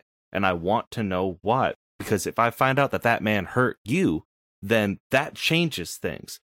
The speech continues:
That puts him in a light that I cannot abide. That puts him in a light that I cannot trust.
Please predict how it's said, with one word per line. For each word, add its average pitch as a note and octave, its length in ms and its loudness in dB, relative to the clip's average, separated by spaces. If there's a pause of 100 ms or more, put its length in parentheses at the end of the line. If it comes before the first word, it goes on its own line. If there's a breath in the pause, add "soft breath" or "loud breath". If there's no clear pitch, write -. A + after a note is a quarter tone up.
(120)
That D3 200 2
puts - 260 0
him C#3+ 200 2
in A2+ 80 4
a G#2 80 4
light A2 300 2
that G#2+ 120 0
I B2 140 2
cannot A2+ 340 2
abide. F#2+ 420 2
That C3+ 180 2
puts - 300 -2 (280)
him D3+ 160 4
in C3 40 2
a A#2+ 60 4
light A2+ 220 4
that G2+ 100 2
I B2 140 4
cannot A2+ 320 0
trust. - 500 -2